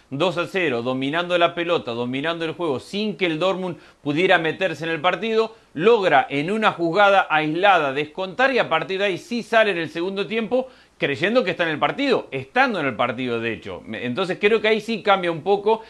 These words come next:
y el Dortmund empieza a creer que sí es capaz de poder generar peligro. Los dos con algunos ausentes, como bien decías recién, por eso al final de cuentas la sensación es que el Bayern lo termina ganando bien.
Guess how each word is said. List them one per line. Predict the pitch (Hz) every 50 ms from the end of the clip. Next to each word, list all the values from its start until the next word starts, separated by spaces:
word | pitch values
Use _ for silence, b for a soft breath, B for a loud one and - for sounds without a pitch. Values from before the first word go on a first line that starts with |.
| B B B
y | 139 151
el | 160 156
Dortmund | 160 185 180 202 196 180
empieza | 165 131 147 190 185 - 196
a | 180 139
creer | 175 175 185 202 196
que | - 180 165
sí | - - 185 202 190
es | -
capaz | - 175 156 156 - 170 180
de | 185 180
poder | 147 131 156 156 151 160 175 170
generar | 170 175 151 147 143 151 151 -
peligro. | - 151 143 139 127 110 110 110 95 b b b b -
Los | 123 131 156 156 151 143
dos | 185 233 226 226
con | 185 170 151
algunos | 147 147 151 170 180 170 160 127
ausentes, | 151 151 147 - 180 180 151 160 151
como | 151 131 131 135
bien | 151 156
decías | 156 156 151 - 160 165 160 165
recién, | 170 175 - 196 226 240 247 240 240 b b b b b _ _ _ -
por | 165 170 175
eso | 202 208 208 208 202
al | 185 165
final | - - 151 156 165 175
de | 175 160
cuentas | 156 185 185 165 175 180
la | 170 160
sensación | 143 156 165 156 160 156 160 190 202
es | 196
que | 202 170
el | 147
Bayern | 139 151 165 180 170
lo | 165 156
termina | 123 135 131 131 143 156 160 156
ganando | 147 135 131 143 156 156 147 143
bien. | 139 156 175 185 180